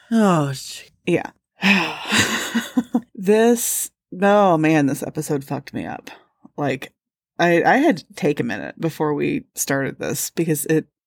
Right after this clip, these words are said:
Speaker 2: this episode fucked me <laughs> up.
Speaker 1: It's a lot, huh?
Speaker 2: It is a lot. Yeah. And I'm like, "Man, if I felt this way every week, I don't think I could do <laughs> this." I don't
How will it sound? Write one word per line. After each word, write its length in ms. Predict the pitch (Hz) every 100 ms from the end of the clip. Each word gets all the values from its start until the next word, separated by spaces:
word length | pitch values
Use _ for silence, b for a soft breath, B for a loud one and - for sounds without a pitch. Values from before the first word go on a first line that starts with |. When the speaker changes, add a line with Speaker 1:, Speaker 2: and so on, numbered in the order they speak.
| _ _ _ _ _ _ -
Speaker 2:
this 260 | 170 160
episode 460 | 135 135 135 98 -
fucked 300 | 110 - -
me 80 | 147
<laughs> 180 | 139
up. 20 | 254
Speaker 1:
It's 140 | 240
a 60 | 196
lot, 360 | 180 175 170 160
huh? 340 | 175 180 220 - -
Speaker 2:
It 140 | 247
is 180 | 240 226
a 80 | 226
lot. 500 | 196 175 175 165 - _
Yeah. 400 | 180 175 165 165 -
And 180 | 170
I'm 180 | 175 196
like, 320 | 208 180 -
"Man, 220 | 160 175 156
if 120 | 151
I 100 | 175
felt 240 | 208 185
this 180 | 170 156
way 140 | 160 156
every 220 | 147 151
week, 180 | 180 196
I 80 |
don't 160 | 185 139
think 160 | - 143
I 60 |
could 180 | - 156
do 120 | 185
<laughs> 280 | 240 - -
this." 560 | - - - - - - _
I 140 | - 180
don't 280 | 226 262